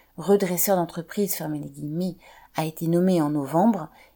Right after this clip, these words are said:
et le groupe a récemment conclu un accord sur sa dette avec ses créanciers. Le capital exige maintenant son dû et les travailleurs de Rennes sont sacrifiés sur l'autel du profit.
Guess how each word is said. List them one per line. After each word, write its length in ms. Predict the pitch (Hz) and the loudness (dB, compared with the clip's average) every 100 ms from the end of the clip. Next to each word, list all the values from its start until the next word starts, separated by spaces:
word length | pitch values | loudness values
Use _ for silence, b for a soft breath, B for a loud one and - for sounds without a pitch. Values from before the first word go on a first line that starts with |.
| - | -6
et 100 | 180 | -2
le 100 | 180 | -2
groupe 380 | 190 170 165 - | -4 -8 -8 0
a 100 | 160 | 0
récemment 420 | 156 160 170 170 | 0 -2 0 0
conclu 420 | 175 165 - 185 | -2 -6 -4 -2
un 120 | 160 156 | -2 -2
accord 320 | 151 202 196 | -2 -2 -2
sur 180 | - - | -8 -6
sa 160 | 143 | -6
dette 420 | 143 165 - - - | -2 -4 -4 -14 -6
avec 240 | 175 151 | -2 -2
ses 160 | - 151 | -2 -8
créanciers. 640 | - 180 147 - - 135 _ _ _ _ _ _ _ _ _ - _ - | -8 -6 -6 -10 -12 -16 _ _ _ _ _ _ _ _ _ -20 _ -6
Le 100 | 160 | -4
capital 540 | - 196 190 170 175 | -2 -2 2 4 4
exige 320 | 160 156 156 | 2 -6 -2
maintenant 380 | 165 170 165 156 | 0 2 0 -4
son 180 | 151 151 | -4 -6
dû 400 | 127 139 165 - B B B - | -6 -4 -6 -8 B B B -2
et 100 | 170 | 0
les 100 | 143 | 0
travailleurs 440 | - 156 139 135 | 0 2 2 2
de 100 | 135 | -4
Rennes 360 | 143 143 143 170 | -4 0 0 0
sont 140 | 160 | -6
sacrifiés 640 | - 143 - - - 190 | -8 -8 -10 -12 -6 -4
sur 180 | 196 - | -4 -4
l'autel 320 | 98 - 185 | -4 0 0
du 100 | 170 | 0
profit. 460 | 170 - - - | -8 -10 -8 -12